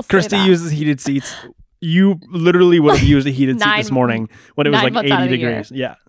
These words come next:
Speaker 2: seriously. <laughs> Anyways, we're just doing really well, and we're having a lot of fun, and, uh, life's crazy. We're trying to plan the first year of, this is, like, going really personal, but we're getting married in May, which is so exciting. Our wedding's in May. We're planning that.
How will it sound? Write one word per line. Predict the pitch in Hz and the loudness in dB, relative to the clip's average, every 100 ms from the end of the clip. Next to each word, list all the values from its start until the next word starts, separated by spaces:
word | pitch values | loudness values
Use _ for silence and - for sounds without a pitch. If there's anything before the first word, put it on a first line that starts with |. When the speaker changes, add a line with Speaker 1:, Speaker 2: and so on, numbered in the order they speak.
| _ | _
Speaker 2:
seriously. | - - 120 - - 302 - - - | -14 -8 -8 -10 -14 -16 -16 -20 -20
<laughs> | - - - | -20 -20 -8
Anyways, | 160 190 160 127 113 - _ | -2 2 2 0 -2 -14 _
we're | 165 254 | 0 0
just | 269 | 0
doing | 294 220 | 0 2
really | 214 | 4
well, | 214 240 - | 2 0 -6
and | 139 | -4
we're | 160 | -2
having | 190 190 | -4 -6
a | |
lot | 156 156 | -6 -8
of | |
fun, | - 131 143 156 | -6 -6 -4 -4
and, | 123 117 - | -6 -8 -10
uh, | 120 120 | -10 -8
life's | 131 139 175 - | -8 -8 -8 -8
crazy. | 143 135 139 190 | -6 -4 -4 -8
We're | - 139 | -6 -4
trying | 139 143 143 | -4 -6 -8
to | |
plan | - 135 131 131 | -8 -10 -8 -10
the | |
first | 123 123 127 - | -10 -12 -12 -10
year | 113 120 123 127 | -6 -4 -2 -4
of, | 120 117 110 107 _ 151 | -8 -12 -12 -18 _ _
this | 135 151 | -12 -10
is, | 185 | -8
like, | 117 | -8
going | 113 110 | -6 -8
really | 104 107 | -8 -12
personal, | 123 143 143 147 | -12 -12 -10 -10
but | 127 123 | -10 -10
we're | 123 | -10
getting | 135 123 | -10 -10
married | 117 117 | -12 -12
in | 113 | -12
May, | 107 104 143 - _ _ _ _ _ | -16 -16 -16 -18 _ _ _ _ _
which | 135 135 | -8 -6
is | 127 | -10
so | - 147 131 | -6 -2 -2
exciting. | 123 - 117 120 123 - | -4 -8 -6 -6 -8 -8
Our | 123 | -6
wedding's | 123 123 117 | -6 -6 -6
in | 120 120 | -4 -2
May. | 123 120 | -4 -4
We're | 120 120 | -8 -8
planning | 139 127 127 120 | -10 -10 -8 -6
that. | 123 117 | -8 -10